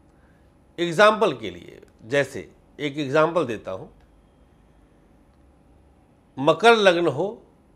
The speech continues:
और मंगल चौथे घर में बैठा हो। अभी जब मकर में था, मैं आप लोग को बताऊं मैं कैसे शोध करता हूं,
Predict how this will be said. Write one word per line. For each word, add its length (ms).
और 160
मंगल 440
चौथे 420
घर 220
में 200
बैठा 320
हो। 180
अभी 680
जब 360
मकर 420
में 200
था, 420
मैं 160
आप 220
लोग 160
को 100
बताऊं 400
मैं 140
कैसे 320
शोध 300
करता 320
हूं, 180